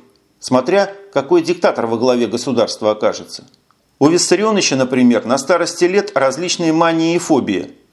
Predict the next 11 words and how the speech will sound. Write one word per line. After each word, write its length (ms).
похоже, 340
в 60
конец 380
разбушевались. 800
Под 200
эти 200
мысли 340
подъехали 520
к 80
расположению 720
связистов. 600